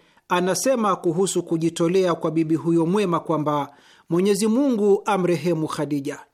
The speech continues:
Aliniamini wakati watu wengine waliponikadhibisha.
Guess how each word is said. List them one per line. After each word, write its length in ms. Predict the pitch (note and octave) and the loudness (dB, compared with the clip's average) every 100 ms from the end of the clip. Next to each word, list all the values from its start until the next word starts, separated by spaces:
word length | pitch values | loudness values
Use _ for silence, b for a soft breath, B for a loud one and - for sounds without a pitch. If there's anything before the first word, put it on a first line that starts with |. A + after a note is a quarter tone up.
| - | 2
Aliniamini 760 | F#3 G#3 G#3 G#3 G#3+ A#3+ G#3+ | 2 4 2 2 2 2 2
wakati 500 | F#3+ F3+ G#3+ G3+ G3 | 2 2 0 -2 0
watu 420 | F#3 F#3 F3+ F#3 F#3+ | 2 0 0 2 2
wengine 680 | F#3 E3+ A#3+ F#3+ F3 F3 - | 2 2 0 2 2 0 0
waliponikadhibisha. 1160 | E3+ F#3+ F#3 E3 D#3 D3 D3 D3 C#3+ - C#3+ | 0 2 0 0 -2 -4 -4 -4 -4 -6 -10